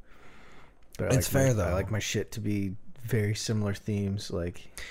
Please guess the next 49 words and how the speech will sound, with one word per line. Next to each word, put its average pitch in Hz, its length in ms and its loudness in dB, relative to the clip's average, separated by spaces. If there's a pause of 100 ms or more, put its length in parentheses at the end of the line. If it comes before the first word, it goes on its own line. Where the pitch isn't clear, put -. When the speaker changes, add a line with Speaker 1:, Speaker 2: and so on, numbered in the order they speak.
(220)
Speaker 2:
Well, 196 200 4
look, 180 320 2
I - 60 -2
think 123 100 6
Speaker 1:
honestly, 135 300 6
when 110 140 0
I 110 60 2
moved 120 220 2
in 110 100 2
the 95 80 0
townhouse, 123 600 0 (360)
I 104 100 0
got 113 320 0 (220)
all 95 200 2
new 117 120 4
pots 110 400 -2
and 104 140 -4
pans, 104 540 0
all 107 220 0
new 107 280 4 (100)
dishware. 107 680 0 (440)
My - 100 0
parents 113 400 0
got 113 260 -2
me 104 120 -2
plates 107 420 -2
and 107 140 0
shit - 280 0
for - 140 -8
my 92 140 -4
birthday, 117 760 0
and 101 100 -4
I 90 60 0
was 90 100 -2
a 92 40 -2
little 92 220 0
ticked - 340 -4
off 98 280 -2
because 104 220 -6
they 98 80 -2
didn't 101 280 -2
match 92 380 -2
the 113 100 -4
plates - 420 -2
and 117 100 -4
shit - 240 -2
that 110 80 -2
I 98 80 0
had. 107 400 0